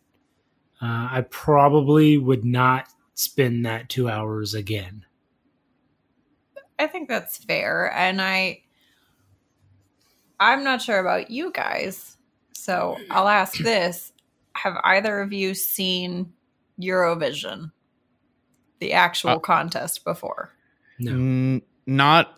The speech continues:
Speaker 3: like an actual Eurovision contest. Now, for this episode, I went back and, like, watched the Eurovision song winners of the last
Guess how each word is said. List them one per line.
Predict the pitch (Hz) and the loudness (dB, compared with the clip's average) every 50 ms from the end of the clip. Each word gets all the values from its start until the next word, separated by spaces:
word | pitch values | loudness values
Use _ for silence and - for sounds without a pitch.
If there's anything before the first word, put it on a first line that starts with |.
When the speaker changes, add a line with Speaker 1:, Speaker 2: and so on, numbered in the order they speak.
| _ - | _ 0
Speaker 3:
like | 127 135 131 120 - | 4 4 4 4 4
an | 131 123 | 2 4
actual | 98 120 123 120 113 - - 135 127 120 117 117 | 6 6 6 6 4 2 2 4 6 6 6 6
Eurovision | 117 113 110 113 110 107 101 107 101 107 117 107 | 4 4 4 4 4 4 2 0 -2 -2 -4 -4
contest. | 101 - 110 101 98 95 92 - - - - 104 - - - | -4 -2 -2 0 0 -2 -4 -6 -6 -6 -6 -6 -8 -4 -2
Now, | 107 95 90 | 0 0 0
for | - - - - 139 131 123 | -2 -4 0 4 6 6 6
this | 117 120 117 - - - - | 6 4 2 0 0 2 2
episode, | 156 165 - 139 117 - - - 98 95 95 95 92 87 - - | 2 2 4 0 0 0 0 0 0 0 2 0 0 -2 -4 0
I | - 107 107 104 | 2 2 4 4
went | 101 104 92 73 | 2 0 -2 0
back | 87 104 98 98 98 95 - 101 | 2 4 4 4 4 2 0 -8
and, | 95 95 95 | -8 -6 -4
like, | 92 90 87 92 - - 104 | -2 -2 -2 -4 -4 -4 -2
watched | 101 95 92 95 - - - - - - - - | 0 2 2 2 0 -2 -8 -14 -14 -14 -10 -4
the | 107 104 98 98 98 98 95 82 - - _ _ _ - - 50 - - | 0 0 2 2 2 0 -2 -6 -8 -16 _ _ _ -20 -20 -16 -10 -8
Eurovision | 107 117 113 120 117 110 107 101 110 101 95 101 104 101 | -6 0 2 4 4 4 4 2 0 0 0 -2 -4 -6
song | 95 - - 113 104 104 101 101 | -4 -2 0 0 2 2 0 -2
winners | 101 104 101 98 98 98 98 90 - 98 | -2 -2 0 0 0 -2 -2 -4 -8 -10
of | 85 | -6
the | - 98 | -4 -2
last | 95 92 92 92 92 - - - | 0 2 2 2 0 -2 -6 -12